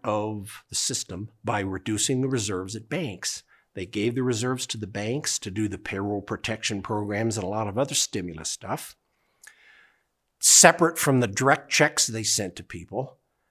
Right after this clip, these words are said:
but they're gonna have to pull that money back out. So we wanna see M two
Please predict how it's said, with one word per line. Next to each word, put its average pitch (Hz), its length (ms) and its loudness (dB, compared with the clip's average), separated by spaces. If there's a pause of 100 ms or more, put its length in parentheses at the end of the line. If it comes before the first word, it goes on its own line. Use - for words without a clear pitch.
but - 140 -6
they're 113 80 0
gonna 123 180 0
have 123 200 -2
to 127 80 -4
pull 147 260 2
that 127 160 -2
money 117 260 0
back 104 360 -8
out. 120 280 -6
So 101 120 -4
we 98 180 -8
wanna 123 340 0
see 127 380 0
M 123 180 -2
two 165 640 4